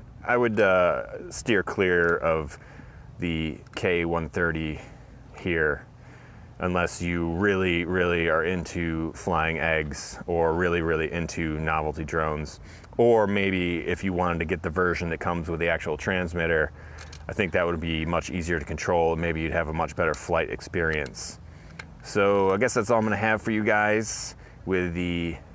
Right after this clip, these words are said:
K one thirty Alpha Transforming Egg Drone from Kai Deng. I did have the, uh, K eighty, I believe it was, from Kai Deng, and I really like that one, so I don't know.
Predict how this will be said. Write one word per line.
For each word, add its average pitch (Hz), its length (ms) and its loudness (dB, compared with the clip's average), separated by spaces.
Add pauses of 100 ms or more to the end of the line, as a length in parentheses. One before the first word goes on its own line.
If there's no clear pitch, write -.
(160)
K 107 420 2
one 101 240 0
thirty 98 460 2
Alpha 101 480 2
Transforming 98 720 0
Egg 101 200 0
Drone 110 600 2
from 82 240 -4
Kai 95 340 0
Deng. 104 480 0 (600)
I - 40 -6
did 104 140 2
have 95 340 2
the, 85 260 0
uh, 76 300 2 (140)
K 92 500 0 (680)
eighty, 110 340 0
I 113 40 4
believe 113 240 2
it 107 80 0
was, 117 520 4 (100)
from - 180 -4
Kai 110 260 0
Deng, 110 260 2
and 95 40 2
I 85 60 2
really 90 300 2
like 90 240 4
that 92 200 4
one, 90 360 0
so 82 500 2 (1700)
I 76 80 2
don't 73 140 0
know. 62 180 -2